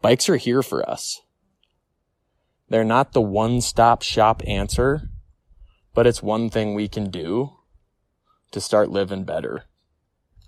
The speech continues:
Whether you're a social justice warrior, a climate activist, or just selfish like me and want to live better, want to have more fun, want to feel better, Urban Cruise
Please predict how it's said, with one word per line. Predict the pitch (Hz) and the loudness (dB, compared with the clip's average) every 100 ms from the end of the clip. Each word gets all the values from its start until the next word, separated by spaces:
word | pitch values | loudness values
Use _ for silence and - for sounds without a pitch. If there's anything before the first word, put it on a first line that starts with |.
| - _ _ _ _ - | -20 _ _ _ _ -2
Whether | 107 107 117 | 2 4 4
you're | 123 | 4
a | 117 | 2
social | - 107 107 147 | 2 0 0 -2
justice | 131 135 131 - 139 | 2 2 2 -2 -4
warrior, | 120 120 117 113 110 113 - - - - | 0 4 4 2 0 0 -4 -10 -18 -14
a | |
climate | 101 - 117 139 139 - | -8 -2 0 2 2 2
activist, | 113 113 110 104 107 113 - - - - | 0 0 -4 -2 -2 -2 -6 -10 -20 -4
or | 104 | -2
just | 104 127 - | 4 4 4
selfish | - 95 - 123 - | 2 0 2 0 2
like | 107 104 98 | 0 0 -2
me | 92 113 | -4 -2
and | 98 | -2
want | 98 107 | -2 -2
to | |
live | 87 82 90 | -2 -6 -4
better, | 110 113 139 147 - - - - | 0 2 2 0 -6 -18 -18 -2
want | 104 110 | 2 4
to | 85 | 2
have | 90 104 | 0 0
more | 104 110 95 | 2 0 0
fun, | - 95 113 | -2 -2 2
want | 113 101 | 0 0
to | |
feel | - 87 87 107 | -6 -6 -2 2
better, | 120 131 160 165 - _ _ - - - - - - - - - - - - - - - | 4 6 4 2 -6 _ _ -20 -20 -20 -20 -20 -18 -12 -10 -10 -10 -14 -12 -14 -14 -4
Urban | 107 113 117 98 | 2 4 4 2
Cruise | 107 104 107 107 107 | 0 2 2 0 -2